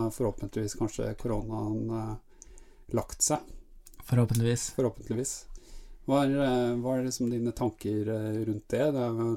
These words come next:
Speaker 1: et, et,
Speaker 2: Eh.
Speaker 1: kanskje et åpenbart spørsmål som, eh,
Speaker 2: Ja.
Speaker 1: lytterne ønsker å
Speaker 2: Ja, altså for,
Speaker 1: finne
Speaker 2: for,
Speaker 1: ut av.
Speaker 2: for de som ikke har hørt om X-Alps da, så er det, eh, det samme som jeg s-,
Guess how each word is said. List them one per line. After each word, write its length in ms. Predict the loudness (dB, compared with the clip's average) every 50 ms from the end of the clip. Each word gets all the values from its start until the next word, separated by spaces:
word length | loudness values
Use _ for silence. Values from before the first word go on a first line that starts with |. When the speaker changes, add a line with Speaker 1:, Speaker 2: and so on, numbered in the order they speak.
| 0 -2
Speaker 1:
et, 440 | -4 -4 -8 _ -14 -14 -14 -14 -18 -20 _ _ _ -20 _ _ _ _ _ _ _ _ _ _ _ _ _ _ -16 -14 -12
et, 60 | -8
Speaker 2:
Eh. 80 | -2 0
Speaker 1:
kanskje 180 | 2 2 2
et 60 | 4 4 2
åpenbart 460 | 2 2 0 -2 2 2 2 2 2
spørsmål 500 | -2 -4 -4 -4 -4 -4 -4 -4 -4 -4
som, 420 | -6 -6 -2 0 0 2 2 2
eh, 380 | 2 0 0 -2 0 2 6 6
Speaker 2:
Ja. 160 | 8 8 6
Speaker 1:
lytterne 320 | 4 2 0 2 2 2
ønsker 260 | 2 0 -2 -4 -4 -2
å 220 | -2 -2 -4 -4 -6 -10 -12 -12 -4 4
Speaker 2:
Ja, 200 | 6 6 6 6 4 0 -6 -2 0
altså 140 | 2 2 2
for, 120 | 4 4
Speaker 1:
finne 80 | 4 4
Speaker 2:
for, 60 | 4 4
Speaker 1:
ut 120 | 2 0
av. 140 | -2 -2 -4 -8 -6 0
Speaker 2:
for 100 | 4 6
de 120 | 8 8
som 160 | 8 8 6 6
ikke 600 | 4 2 2 2 4 6 6 6 4 4 0 -2 -2
har 180 | 0 0 2 2 2 0 2 2
hørt 220 | 2 2 4 2
om 100 | 2 0
X-Alps 460 | 0 -2 -2 0 0 0 0 -2 -4 -2
da, 120 | -2 -2 -4 -6
så 200 | -4 -2 0 2
er 140 | 4 4 4
det, 320 | 4 4 2 2 0 0 -4 -8 -14 -16 -16 -16 -16 -16 -18 -18 -18 -20 -20 -20 -20 -20 -12 -6
eh, 180 | -4 -4 -2 -2
det 140 | -2 -2 2
samme 240 | 4 6 6 6 6
som 200 | 4 4 4 6
jeg 320 | 6 6 4 4 2 0
s-, 180 | -2 -4 -6